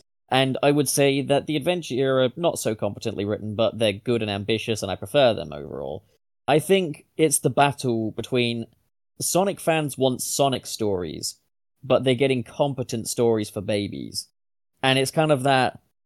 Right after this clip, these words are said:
realization maybe that you're not in the target demographic anymore,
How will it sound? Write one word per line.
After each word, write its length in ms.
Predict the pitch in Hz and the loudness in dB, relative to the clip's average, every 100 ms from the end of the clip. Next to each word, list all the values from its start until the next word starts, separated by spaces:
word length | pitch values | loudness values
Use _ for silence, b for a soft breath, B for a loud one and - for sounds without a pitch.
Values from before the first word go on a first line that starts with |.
| - | -6
realization 1000 | 139 160 165 143 135 139 131 131 117 113 | 4 6 8 6 4 4 2 -2 -2 -4
maybe 260 | 123 127 123 | 0 0 2
that 180 | 117 120 | 4 4
you're 100 | 120 | 2
not 240 | 120 120 | 0 0
in 120 | 120 113 | 0 -2
the 80 | |
target 440 | 104 - 113 107 117 | -4 0 -2 -2 -4
demographic 640 | 117 107 - 131 - 117 | -2 -2 2 2 2 -4
anymore, 460 | 110 104 98 98 | -2 -2 -2 -2